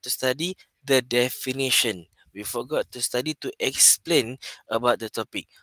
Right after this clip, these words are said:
Ha, so, uh, if you going to blame me, cakap, "Eh, so ni tak ada dalam syllabus." Ada, it is mentioned in the syllabus. You need to be able to explain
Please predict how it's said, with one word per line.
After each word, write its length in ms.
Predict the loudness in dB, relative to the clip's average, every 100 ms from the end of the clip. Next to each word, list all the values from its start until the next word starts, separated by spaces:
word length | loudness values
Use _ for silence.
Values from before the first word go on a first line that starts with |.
| _ -8
Ha, 640 | -2 0 0 0 -2 -2
so, 400 | -2 0 0 0 -2
uh, 560 | 0 2 4 4 4 0 -10 _
if 160 | -10 -6
you 80 | -4
going 160 | -4 -4
to 160 | -8
blame 240 | -6 -4 -4
me, 160 | -4
cakap, 160 | -6 -8 -8
"Eh, 160 | -6
so 160 | -4 -4
ni 160 | -4 -2
tak 80 |
ada 80 | -2
dalam 80 | -2
syllabus." 280 | -4 -8 -8 _ -6
Ada, 240 | -2 0
it 240 | 0 0 0
is 160 | 0
mentioned 400 | 0 -4 -4 -6
in 160 | -6 -6
the 80 | -6
syllabus. 400 | -6 -6 -6 -6 -10 _
You 320 | -10 -6 -4
need 240 | -4 -6 -6 -10
to 80 | -10
be 160 | -6 -4
able 320 | -2 -2 -4
to 160 | -8 -10
explain 880 | -6 0 2 2 0 -2 -2 -2 -10